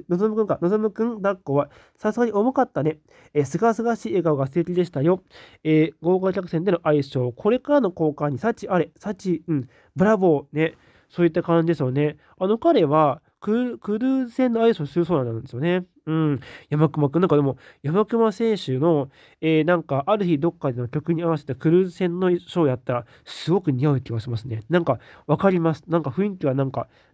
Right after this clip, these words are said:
ね、感じがしますよね。えー、百九十五Tさん、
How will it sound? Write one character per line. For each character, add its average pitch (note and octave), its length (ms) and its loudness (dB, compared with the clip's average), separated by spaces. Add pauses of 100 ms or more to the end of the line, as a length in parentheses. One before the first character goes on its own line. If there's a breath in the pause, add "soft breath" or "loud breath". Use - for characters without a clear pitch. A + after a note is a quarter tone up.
ね、 C#3 320 2
感 D3+ 240 -2
じ C#3+ 100 -2
が C#3 100 0
し C3 100 -8
ま B2+ 80 -4
す - 100 -14
よ C#3 80 -10
ね。 A#2+ 160 -6 (600 loud breath)
え F#3+ 120 8
ー、 F3+ 40 6
百 G3 240 -2
九 C#4 220 -2
十 A#3 140 -4
五 E3+ 140 -2
T D#3 180 -2
さ B2 100 -8
ん、 G#2 60 -12